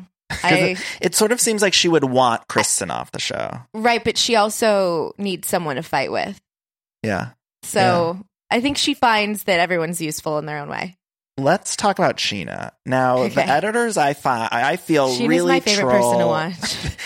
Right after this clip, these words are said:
Speaker 1: They really troll her, like, hard.
Speaker 2: They
Speaker 1: Do you
Speaker 2: really
Speaker 1: guys know that? Like, do you guys watch it and be
Speaker 2: Sheena
Speaker 1: like,
Speaker 2: doesn't ca-, she, I, I don't know if she doesn't care or she just doesn't notice it, doesn't realize it.
Speaker 1: Yeah, it's, like, shocking.
Speaker 2: But, um, but she, like,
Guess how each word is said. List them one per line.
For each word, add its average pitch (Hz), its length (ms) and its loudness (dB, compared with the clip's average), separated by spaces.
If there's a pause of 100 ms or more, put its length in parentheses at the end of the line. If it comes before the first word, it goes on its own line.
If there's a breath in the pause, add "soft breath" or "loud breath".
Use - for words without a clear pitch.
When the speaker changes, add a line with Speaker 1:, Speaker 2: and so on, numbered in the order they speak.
(120)
Speaker 1:
They 185 140 2
really 151 440 2
troll 104 320 0
her, 104 180 -2
like, 92 220 -4
hard. 104 420 -2
Speaker 2:
They - 80 0
Speaker 1:
Do 131 60 0
you 151 60 -2
Speaker 2:
really 175 80 -2
Speaker 1:
guys 180 240 2
know 151 200 2
that? 160 280 2
Like, 127 160 0
do 127 80 -8
you 139 60 -2
guys 139 180 0
watch 117 280 2
it 123 80 0
and 117 100 -2
be 117 80 2
Speaker 2:
Sheena - 40 4
Speaker 1:
like, 269 140 2
Speaker 2:
doesn't 277 240 -2
ca-, 208 160 -10
she, 226 280 -4
I, 202 60 2 (220)
I 220 40 2
don't 285 120 -2
know 285 120 -2
if 269 60 -8
she 226 100 -4
doesn't 202 240 -4
care 208 420 0 (340)
or 196 120 2
she 190 120 -2
just 185 160 -2
doesn't 170 220 0
notice 165 340 -2
it, - 200 -12 (140)
doesn't 180 280 -2
realize 175 380 -2
it. 254 320 0
Speaker 1:
Yeah, 165 340 2
it's, 190 140 -2
like, 147 120 2
shocking. - 560 0
Speaker 2:
But, 233 140 2
um, 226 180 0
but 226 220 -2
she, 247 220 0
like, 214 260 0